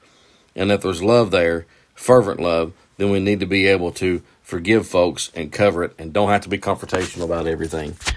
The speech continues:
Friend, I hope this blesses you today, and I hope you can see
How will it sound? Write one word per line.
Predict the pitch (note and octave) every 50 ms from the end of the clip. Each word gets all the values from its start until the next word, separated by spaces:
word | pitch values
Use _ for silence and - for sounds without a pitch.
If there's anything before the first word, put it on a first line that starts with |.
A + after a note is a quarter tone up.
| - - - - -
Friend, | - G#2+ G#2+ G#2+
I | - F#2+ F#2
hope | G#2+ A#2 -
this | - G#2+ G2+ -
blesses | - G#2+ G#2 G2 - F#2+
you | F#2+ F2+
today, | E2+ F#2+ F2 F#2+ F#2+ F#2+
and | F#2 F2
I |
hope | G2+ G#2+ G#2+ -
you | F#2+ F#2+
can | - F2
see | - - - G2+ G2 F#2 F2 E2+